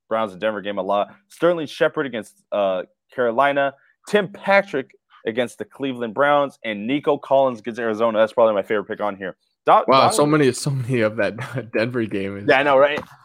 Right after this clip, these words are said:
Speaker 1: Uh, Donovan Peoples-Jones had a hundred plus, uh, hundred yard game last week. Jarvis Landry, can he get back up to game speed? O B J questionable, and I think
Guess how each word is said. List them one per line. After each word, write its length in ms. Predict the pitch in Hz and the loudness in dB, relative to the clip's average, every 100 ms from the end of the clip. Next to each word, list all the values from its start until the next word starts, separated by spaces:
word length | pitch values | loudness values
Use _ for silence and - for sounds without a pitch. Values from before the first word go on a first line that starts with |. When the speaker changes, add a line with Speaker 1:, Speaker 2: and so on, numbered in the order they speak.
| - - | -2 6
Speaker 1:
Uh, 200 | 143 127 | 8 8
Donovan 360 | 160 214 233 - | 6 4 2 -8
Peoples-Jones 480 | 196 170 147 165 151 | -8 -6 -4 -4 0
had 200 | 139 110 | 0 0
a 80 | 104 | -6
hundred 300 | 131 131 - | -8 -10 -6
plus, 320 | 131 123 - _ | -4 -4 -8 _
uh, 200 | 104 101 | -6 -4
hundred 280 | 107 120 120 | -6 -10 -6
yard 200 | 113 101 | -6 -6
game 200 | 110 104 | -8 -8
last 240 | 98 98 _ | -8 -10 _
week. 180 | 95 90 _ _ _ _ _ _ _ _ - | -16 -16 _ _ _ _ _ _ _ _ -2
Jarvis 380 | 165 170 160 156 | 2 2 0 -2
Landry, 500 | 151 147 147 143 - | -2 -4 -8 -12 -14
can 220 | - 160 170 | -12 -8 -8
he 60 | |
get 160 | 151 139 | -8 -4
back 180 | 143 139 | -4 -4
up 120 | 131 | -8
to 60 | 123 | -10
game 240 | 110 131 | -10 -12
speed? 300 | 131 135 127 - - | -12 -12 -12 -10 -2
O 140 | 151 | -2
B 120 | 143 131 | -2 -4
J 220 | 139 131 | -4 -4
questionable, 760 | - 139 131 - 123 117 120 - _ _ - | -6 -4 -4 -4 -10 -6 -6 -8 _ _ -6
and 220 | 113 110 | -4 -2
I 100 | 117 | -4
think 260 | - 139 | -6 -12